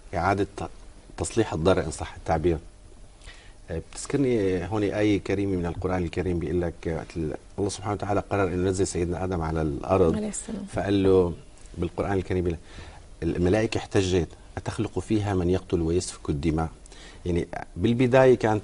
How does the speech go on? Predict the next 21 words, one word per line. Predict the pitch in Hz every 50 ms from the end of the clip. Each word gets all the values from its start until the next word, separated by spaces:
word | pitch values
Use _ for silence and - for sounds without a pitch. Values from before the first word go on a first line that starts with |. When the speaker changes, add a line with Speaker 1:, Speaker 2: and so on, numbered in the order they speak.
| - -
Speaker 1:
حتى | - - 107 - - - 101
بالجنة | 92 92 90 90 90 82 - 85 - 101 95 82 - 98 95 - -
كانوا | - - - 98 101 95
بيعرفوا | 95 95 90 101 - 101 90
إنه | 90 95
وقت | 92 - -
اللي | - 90
بده | 92 104 113
ينزل | 117 101 92 95
الإنسان | 95 101 95 - - 104 101
لهون | 98 98 104 98
بده | 87 82 85
يخرب | 82 - - 95 90
Speaker 2:
صحيح. | 95 85 82 - -
Speaker 1:
التوازن | 87 85 87 87 82 85 87 82
البيئي | 82 82 73 82 80 73
بما | 78 82 80 80 78
معناه. | 76 76 73 71 71 - - - - - - - - - - - - -
لكن | 85 90 98 - - 117 107 101 92 - -
إعادة | 98 107 127 139 156 139 - -
إصلاحها، | 107 - - 123 120 117 - 117 95 90 87